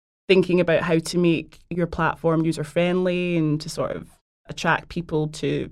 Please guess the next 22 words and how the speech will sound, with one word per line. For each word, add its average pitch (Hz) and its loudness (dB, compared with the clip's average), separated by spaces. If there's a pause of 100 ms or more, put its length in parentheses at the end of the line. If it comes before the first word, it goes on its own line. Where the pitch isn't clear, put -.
your 156 -8
story. 208 0
I 196 -4
don't 311 -2
think 508 0
we 359 4
had 277 4
any 202 2
sort 190 2
of 170 -4 (460)
plan 170 2
about 165 -2
being 160 2
completely 214 -4
business 214 -2
savvy. - -8
I 165 -6
think 302 0 (920)
a 214 2
lot 220 4
of 254 -10
people, 233 0